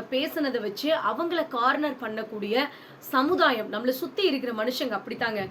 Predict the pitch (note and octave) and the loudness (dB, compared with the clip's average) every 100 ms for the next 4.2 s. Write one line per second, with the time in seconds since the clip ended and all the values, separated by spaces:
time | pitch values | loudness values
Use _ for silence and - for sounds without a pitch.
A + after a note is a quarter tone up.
0 | - - A3+ C4 B3 A3+ A#3+ D#4 D4 C#4 | -8 -12 0 2 2 2 6 6 6 0
1 | D4+ C4+ C4 C4+ A#3+ A3 A3+ A#3+ A3 G3+ | 0 0 -2 -2 -4 -2 -4 -4 -4 -2
2 | G#3+ C#4+ D#4 C#4 G#3+ G3+ A3 D4 E4+ - | 0 0 0 -2 -2 -2 0 0 -2 -2
3 | B3+ A3+ G#3+ A#3+ B3 G3+ B3 D4 C#4+ C4 | -2 0 0 0 -2 0 2 2 0 -6
4 | B3 C4 | -2 -2